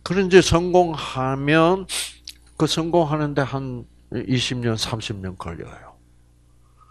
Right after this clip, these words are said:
그동안 이삼십 년 고생한 거 막 자기도 모르게 막 시간이 뭐요? 언제 지나갔는지. 응. 지나가서 보면 이제 다 저축한 게,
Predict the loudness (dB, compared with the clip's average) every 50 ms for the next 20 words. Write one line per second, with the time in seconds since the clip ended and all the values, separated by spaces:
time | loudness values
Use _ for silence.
0 | -20 -16 _ -2 0 2 2 4 4 4 4 4 2 -2 -8 -12 _ _ -14 _
1 | -4 -2 0 2 2 2 2 0 -2 0 2 2 0 0 0 2 2 2 4 4
2 | 2 2 2 0 -4 -4 -4 -4 -4 -4 -4 -6 -10 _ _ _ -20 _ _ -6
3 | -6 -6 -6 _ _ -20 -20 -20 _ _ 2 6 8 8 8 8 8 8 6 6
4 | 6 6 6 6 4 4 2 0 0 -2 -8 -4 -2 0 2 4 8 10 8 10
5 | 8 6 2 4 8 10 10 10 8 6 0 -12 -20 -20 -20 -20 -20 _ _ _
6 | 0 4 6 8 8 8 8 8 6 6 6 4 2 4 4 4 2 0 -4 -4
7 | -4 -6 -8 -10 -14 -14 -12 -12 -14 -14 -18 _ _ _ _ _ _ _ _ _
8 | _ -12 -10 -10 -10 -14 -18 -20 _ _ _ _ -20 -20 -20 -20 _ -20 -20 _
9 | _ _ _ _ -12 -6 2 6 10 10 12 12 12 10 10 10 8 8 8 6
10 | 6 6 6 4 2 0 -2 -2 -2 -4 -2 -2 0 0 0 0 0 -2 -2 -4
11 | -6 -6 -6 -6 -8 -8 -10 -12 -14 -14 -14 -16 -16 -18 -20 -20 _ _ _ _
12 | _ _ _ _ _ _ _ _ _ _ _ _ _ _ _ _ -20 -20 _ _
13 | _ -20 -20 -20 -20 -20 -20 -20 _ _ _ _ _ _ _ -4 -4 -2 0 0
14 | 0 0 0 0 -4 -6 -6 -6 -6 -6 -6